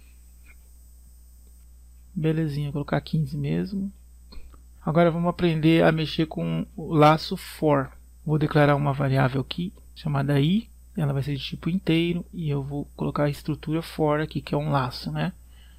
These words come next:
O i começa com zero, até ele chegar a quinze,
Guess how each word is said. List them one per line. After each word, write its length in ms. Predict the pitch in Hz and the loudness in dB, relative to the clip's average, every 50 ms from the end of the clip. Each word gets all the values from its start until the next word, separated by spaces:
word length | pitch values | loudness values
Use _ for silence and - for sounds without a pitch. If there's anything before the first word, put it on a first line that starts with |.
| - - - - - - - - - - - | -20 -20 -20 -20 -20 -20 -20 -20 -16 -6 -2
O 140 | 175 156 156 | 0 2 4
i 180 | 165 185 208 | 4 4 2
começa 440 | 208 - - 147 139 135 131 - 147 | 2 2 0 2 2 2 0 0 -4
com 220 | 139 - - 160 | -6 -4 -6 -6
zero, 440 | 170 175 185 160 151 151 156 170 185 - - - | -2 2 4 4 4 4 4 0 -2 -8 -8 -4
até 500 | - 170 151 147 - - 180 180 208 214 | 0 0 0 0 2 4 4 6 6 6
ele 180 | 208 202 175 170 | 4 4 2 -2
chegar 400 | - - - 151 131 139 139 139 | -2 0 0 0 2 4 2 2
a 60 | 139 | 0
quinze, 600 | - - - 156 156 165 170 170 180 202 214 | -2 -4 -4 -2 -2 -2 -4 -4 -4 -6 -6